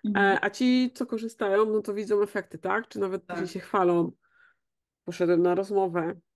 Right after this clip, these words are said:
Speaker 2: dostałem podwyżkę dwa-, dwukrotnie
Speaker 1: Tak.
Speaker 2: taką, jak, jak oczekiwałem, czy zrobiłem tam jakiś krok do przodu.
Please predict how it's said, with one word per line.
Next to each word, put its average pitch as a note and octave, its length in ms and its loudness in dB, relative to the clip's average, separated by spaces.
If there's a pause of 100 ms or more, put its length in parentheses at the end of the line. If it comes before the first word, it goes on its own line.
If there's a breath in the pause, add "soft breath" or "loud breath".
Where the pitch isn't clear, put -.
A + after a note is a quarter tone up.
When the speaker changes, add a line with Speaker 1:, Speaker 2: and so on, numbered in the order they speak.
(100)
Speaker 2:
dostałem E3+ 360 -4
podwyżkę G3 680 -2
dwa-, F3+ 320 -4
dwukrotnie E3+ 560 -10
Speaker 1:
Tak. F3 140 -4
Speaker 2:
taką, E3+ 160 0
jak, E3+ 300 -4
jak F3 240 0
oczekiwałem, E3+ 560 -4
czy E3 120 -18
zrobiłem F#3+ 560 0
tam F3+ 240 0
jakiś F3 360 -6 (520 loud breath)
krok F3+ 420 -2
do E3+ 100 -6
przodu. F3 540 0